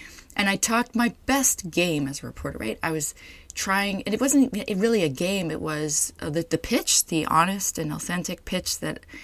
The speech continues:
that, that was driving my story, which was, I wanna get inside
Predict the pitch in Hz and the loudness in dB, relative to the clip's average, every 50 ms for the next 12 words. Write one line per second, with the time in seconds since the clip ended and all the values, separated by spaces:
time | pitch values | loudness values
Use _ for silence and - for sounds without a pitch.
0 | - - - - - 175 170 165 - - 165 170 160 156 - 170 165 156 147 - | -18 -18 -20 -6 -4 -2 -2 -2 -4 -6 -4 -4 -4 -2 -2 -2 -2 0 -2 -2
1 | - - 160 170 202 254 247 202 175 160 156 156 - - - 151 165 151 - - | -2 0 2 4 4 4 2 2 0 -2 -4 -4 -4 -4 -2 -2 2 2 2 2
2 | 220 226 294 320 226 156 - 151 147 - - 170 160 151 - - - 165 165 160 | 2 2 2 2 0 0 -2 -4 -6 -4 -2 0 0 0 0 0 0 -2 -2 -2
3 | 175 180 190 170 - 180 185 180 165 - - - 180 190 220 226 196 175 165 160 | -2 -2 -2 -2 -2 -2 -2 -2 0 2 2 2 2 -2 -2 -2 -2 -4 -4 -6